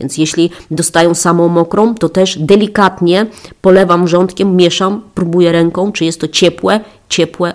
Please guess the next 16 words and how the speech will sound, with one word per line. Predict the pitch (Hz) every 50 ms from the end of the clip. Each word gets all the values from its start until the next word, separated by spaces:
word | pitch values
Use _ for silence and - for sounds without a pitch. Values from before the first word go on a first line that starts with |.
| -
okej. | - 143 - - 127 113 - - - - - _ _ _ _ _ _ _ _ _ _ _ -
Więc | 160 156 143 -
polecam | - 165 165 165 160 - 151 147
też, | 160 156 - - -
zwłaszcza | 123 131 127 151 151 151 - - -
dla | 170 160
psów | - - - 160 -
mieszkających | - 139 - - 139 139 147 135 139 -
na | 147 135
zewnątrz, | 131 143 135 143 175 214 - - - - -
żeby | - 175 180 202
te | - 160
posiłki | - - 143 - - 156 151 - 160
były | 139 139 131 135 139
ciepłe. | 135 - 156 139 139 - - - - - -
No, | 202 233 277 311 - -